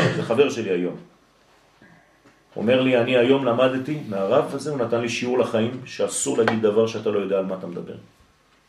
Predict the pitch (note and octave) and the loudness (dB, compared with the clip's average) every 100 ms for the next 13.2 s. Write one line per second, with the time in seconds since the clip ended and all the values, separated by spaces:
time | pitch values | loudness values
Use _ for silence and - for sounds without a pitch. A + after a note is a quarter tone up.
0 | _ _ _ - - - - _ _ _ | _ _ _ -8 -6 -8 -14 _ _ _
1 | _ _ _ _ _ _ _ _ _ _ | _ _ _ _ _ _ _ _ _ _
2 | - A2 A2+ A2 G#2+ F#2+ F#2+ G#2+ A2+ A#2 | -10 -2 0 0 -6 -6 -4 -2 2 2
3 | A2+ A2 A2 - G2 F#2+ A2 G2+ - G2+ | 2 0 -2 -4 -4 -4 -4 -6 -4 -4
4 | - F#2 E2 D2 - _ _ _ _ _ | -4 -8 -8 -16 -18 _ _ _ _ _
5 | _ _ _ _ - - _ _ _ _ | _ _ _ _ -20 -20 _ _ _ _
6 | - - _ _ _ _ _ _ _ _ | -20 -20 _ _ _ _ _ _ _ _
7 | _ _ _ _ _ _ _ - F3+ - | _ _ _ _ _ _ _ -16 -16 -16
8 | - _ _ _ A2+ - - A#2 A2 A#2+ | -20 _ _ _ -14 -10 -6 -2 2 4
9 | G#3 F3+ D#3+ - C#3+ C3 B2 C3 A#2 F#2 | 4 4 4 4 4 4 4 4 4 0
10 | - - G#2+ F2+ - - _ _ _ _ | -10 -12 -8 -8 -12 -18 _ _ _ _
11 | _ - B2+ C3 C#3 C3+ B2+ - - F3 | _ 2 4 6 6 6 4 4 4 4
12 | D3 D#3 - A#2+ G#2+ G#2+ G#2 A2 A2 E2+ | 4 -2 -4 -2 0 0 0 -4 -8 -8
13 | D2+ | -10